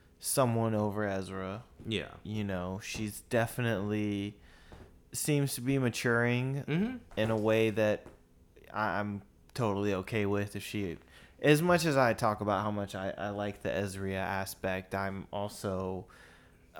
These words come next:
Speaker 1: I'm okay with her moving away from Ezra, uh, as well.
Speaker 2: Yeah, 'cause you get more of her.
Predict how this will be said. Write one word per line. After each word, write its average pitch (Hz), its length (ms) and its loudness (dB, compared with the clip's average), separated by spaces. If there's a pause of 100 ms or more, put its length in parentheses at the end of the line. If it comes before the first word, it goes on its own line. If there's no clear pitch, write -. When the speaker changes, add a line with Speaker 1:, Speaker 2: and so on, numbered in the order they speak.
(140)
Speaker 1:
I'm 127 180 4
okay 110 360 4
with 120 240 2
her 127 140 0
moving 127 360 -2
away 120 240 0
from 123 220 -4
Ezra, 120 600 0 (500)
uh, 69 180 -2
as 101 300 2
well. 104 520 2
Speaker 2:
Yeah, 107 220 -2
'cause 92 120 -10
you 170 80 -2
get 151 160 0
more 156 160 0
of 143 80 -4
her. - 240 -4